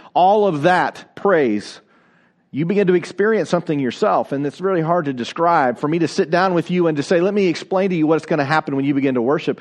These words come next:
is very difficult because it can be different for every person, but it is an overwhelming sense of His presence and an overwhelming sense of peace because you are in the presence of God.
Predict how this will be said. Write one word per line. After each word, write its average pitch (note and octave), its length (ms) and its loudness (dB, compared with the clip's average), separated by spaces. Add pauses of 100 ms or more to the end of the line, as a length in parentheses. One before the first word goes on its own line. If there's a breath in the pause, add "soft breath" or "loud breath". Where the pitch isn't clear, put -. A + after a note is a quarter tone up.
(140 loud breath)
is D3+ 100 -2
very E3+ 200 2
difficult E3 420 0
because D#3 300 0
it D#3 60 -4
can D#3+ 140 -2
be C#3+ 120 0
different F3+ 320 -2
for D3+ 160 0
every C#3 180 -2
person, F#3 400 -2 (240 loud breath)
but D3+ 140 2
it E3 80 0
is D#3 180 0
an C#3+ 160 -4
overwhelming E3 600 0
sense E3+ 260 -2
of C#3 80 -2
His C3 160 -4
presence D3 560 -2 (260 loud breath)
and C#3+ 100 -2
an C#3 60 0
overwhelming D#3 520 0
sense D#3 200 -4
of C3 140 -4
peace F3+ 240 -2
because C3+ 340 -2
you F3 200 -2
are D3+ 100 0
in D3 160 -2
the C3 80 -2
presence C3+ 500 -4 (300 soft breath)
of A#2+ 140 -8
God. G2 360 -4